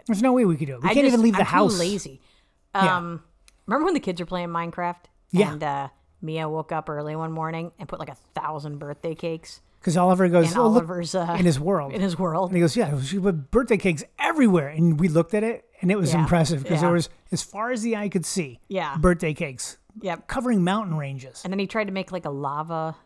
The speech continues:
Speaker 2: thing one time, and it burnt his whole village. So I spent, like, twenty minutes taking buckets of water and, uh, putting it on the lava to try to, uh, it wa-, I was like a firefighter for a while.
Speaker 1: <laughs>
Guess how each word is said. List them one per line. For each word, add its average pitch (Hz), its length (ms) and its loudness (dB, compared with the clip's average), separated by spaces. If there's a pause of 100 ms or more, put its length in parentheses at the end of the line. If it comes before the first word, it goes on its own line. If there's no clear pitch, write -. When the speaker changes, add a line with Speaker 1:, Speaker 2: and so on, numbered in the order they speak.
(120)
Speaker 2:
thing 170 220 -8
one 165 200 -6
time, 165 340 -8
and 143 80 -10
it 135 120 -18
burnt 151 220 -10
his 156 140 -8
whole 151 160 -10
village. 160 500 -10 (420)
So 170 360 -4
I 160 240 -10 (180)
spent, - 360 -10
like, 165 200 -8
twenty 185 300 -8
minutes 165 300 -6
taking 165 300 -8
buckets 156 360 -8
of 151 80 -10
water 151 420 -10 (680)
and, 151 340 -8
uh, 139 240 -10
putting 160 260 -6
it 151 80 -8
on 147 120 -8
the 139 80 -12
lava 139 340 -10
to 147 60 -10
try 143 240 -12
to, 139 180 -14 (240)
uh, 143 280 -14 (140)
it 160 140 -8
wa-, 160 80 -12 (100)
I 160 40 -10
was 143 100 -10
like 165 100 -10
a 160 40 -18
firefighter 151 600 -8
for 156 140 -12
a 147 60 -10
while. 151 280 -12 (260)
Speaker 1:
<laughs> - 40 -6